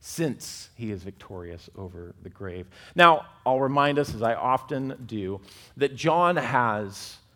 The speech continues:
written this gospel with a specific purpose in mind, and he actually writes in this very chapter, chapter twenty, "Jesus performed many other signs in the presence of his disciples, which are not recorded in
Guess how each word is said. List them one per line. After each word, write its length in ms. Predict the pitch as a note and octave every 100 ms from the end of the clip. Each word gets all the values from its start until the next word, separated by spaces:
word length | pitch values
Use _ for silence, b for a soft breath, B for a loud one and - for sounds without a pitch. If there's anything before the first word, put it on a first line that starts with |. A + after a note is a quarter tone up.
| b b B2
written 400 | D#3+ D#3+ C3 B2
this 180 | A#2
gospel 480 | B2+ A#2+ A2 - A2+
with 160 | G#2+ G2+
a 140 | G#2+
specific 880 | G#2+ - A2+ - D3+ C#3+ C3 - -
purpose 500 | - B2 A2+ G2+ - -
in 180 | A#2 G2+
mind, 540 | G2 F#2+ F2+ F2 A2 A#2+
and 120 | G#2
he 80 | G#2
actually 300 | G#2 - G2+
writes 300 | G#2 B2+ G2+
in 200 | A2 G2
this 220 | G2 -
very 280 | G2+ F#2 B2
chapter, 480 | - G#2+ G2+ C3 E3 -
chapter 300 | G2+ - G#2+
twenty, 380 | - F#2 F#2+ B2 - B B B B B B B B B _ -
"Jesus 400 | D3+ G3+ F#3+ -
performed 520 | F#3+ - E3+ E3 C#3+
many 320 | D#3+ G3 F#3+
other 220 | E3 D#3+
signs 460 | D3 - C3+ C3 C3
in 80 | C3
the 80 |
presence 480 | A#2+ - G#2+ A#2+ -
of 80 | G#2
his 160 | A2 -
disciples, 720 | A2 - G#2 G2+ - G#2+ G#2+
which 180 | A2 A2
are 80 |
not 420 | G2+ G2+ B2 B2+ C#3
recorded 580 | B2 - G#2+ G2+ G#2+
in 360 | - F#2+ F#2